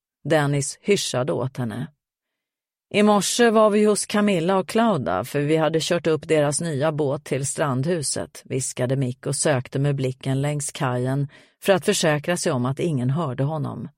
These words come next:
"Och när vi kom upp dit så sa jag att jag kunde tänka mig att lägga till här uppe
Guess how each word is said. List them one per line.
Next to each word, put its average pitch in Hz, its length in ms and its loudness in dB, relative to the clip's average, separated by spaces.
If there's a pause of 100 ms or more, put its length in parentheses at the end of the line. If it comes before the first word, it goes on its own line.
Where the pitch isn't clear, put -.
(500)
"Och 170 120 -2
när 180 120 2
vi 180 120 2
kom 208 220 2
upp - 240 -2
dit 117 240 -2
så 170 160 0
sa 156 260 0
jag 143 120 2
att 139 100 -4
jag 143 120 0
kunde 143 240 -2
tänka 143 360 -4
mig 143 120 -2
att 147 100 -4
lägga 147 260 0
till 180 340 0
här 127 120 2
uppe 127 400 -4